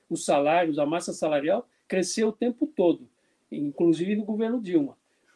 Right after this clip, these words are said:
E aí desagrada aos empresários,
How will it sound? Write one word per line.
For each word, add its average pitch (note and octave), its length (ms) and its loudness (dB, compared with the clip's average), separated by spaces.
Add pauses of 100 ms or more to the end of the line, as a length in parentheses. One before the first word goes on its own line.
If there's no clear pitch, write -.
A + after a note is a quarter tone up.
(240)
E G3+ 140 2
aí G#3+ 360 6
desagrada G3 800 4
aos G#3+ 180 -2
empresários, G3+ 800 2